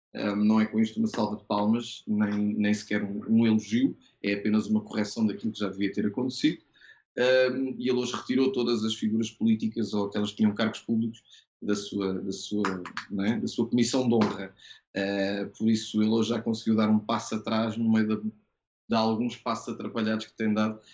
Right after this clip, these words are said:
especialmente nos últimos seis meses. Ehm,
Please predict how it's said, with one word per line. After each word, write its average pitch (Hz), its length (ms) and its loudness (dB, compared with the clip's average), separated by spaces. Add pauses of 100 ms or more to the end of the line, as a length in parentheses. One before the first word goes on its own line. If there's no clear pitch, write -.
(160)
especialmente 110 520 -2
nos 110 140 0
últimos 110 280 0
seis 110 220 0
meses. 98 340 -4 (440)
Ehm, 113 1040 0